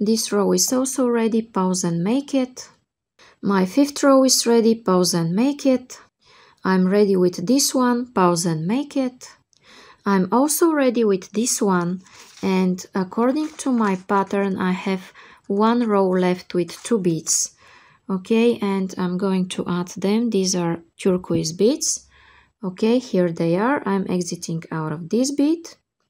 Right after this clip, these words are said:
And I wanna go through the second thread bridge from here because I'm decreasing. There are only two thread bridges.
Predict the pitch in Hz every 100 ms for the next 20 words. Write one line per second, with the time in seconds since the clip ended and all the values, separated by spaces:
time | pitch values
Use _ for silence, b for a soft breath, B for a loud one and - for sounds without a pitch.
0 | B B B B B - 226 254 254 -
1 | 202 202 220 254 247 226 220 226 262 247
2 | 233 - - 226 226 196 185 - 180 170
3 | 180 180 175 - 175 165 - 180 185 196
4 | 185 180 180 170 170 165 190 - 196 190
5 | 170 170 175 233 - B B B B -
6 | 226 220 226 - 254 254 240 247 262 -
7 | 202 180 170 170 170 233 -